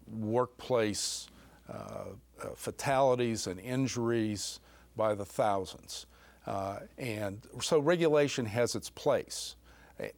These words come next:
In West Virginia, regulation is a dirty word, and that's, that's not proper. That doesn't make sense. And three hundred thousand West Virginians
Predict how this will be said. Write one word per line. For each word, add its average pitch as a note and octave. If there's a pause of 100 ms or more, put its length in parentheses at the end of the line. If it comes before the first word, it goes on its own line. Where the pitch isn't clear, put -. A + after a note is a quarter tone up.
(540)
In B2+
West C#3+
Virginia, A#2
regulation A2+ (420)
is A2+
a A2
dirty A2
word, G2+ (360)
and G#2+
that's, - (760)
that's -
not B2 (240)
proper. G2+ (460)
That A2
doesn't B2
make A2
sense. F#2
And G#2+ (160)
three C#3+
hundred B2+
thousand A#2
West G#2+
Virginians G2+